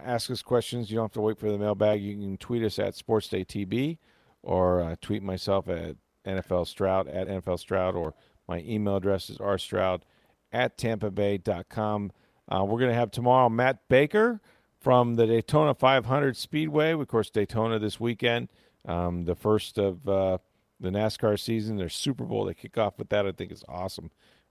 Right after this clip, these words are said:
uh, that they do that. And then we're gonna have, uh, yeah, it's a Football Friday with the Alliance of, yeah, never mind.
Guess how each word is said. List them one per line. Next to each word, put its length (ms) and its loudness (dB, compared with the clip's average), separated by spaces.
uh, 140 -4
that 180 -4
they 100 -4
do 220 -2
that. 280 -4
And 200 -6
then 120 -4
we're 100 -4
gonna 160 -4
have, 380 -2
uh, 220 2
yeah, 360 4
it's 160 0
a 80 2
Football 440 8
Friday 400 6
with 180 2
the 100 0
Alliance 460 0
of, 180 -4
yeah, 1040 -6
never 320 -8
mind. 260 -14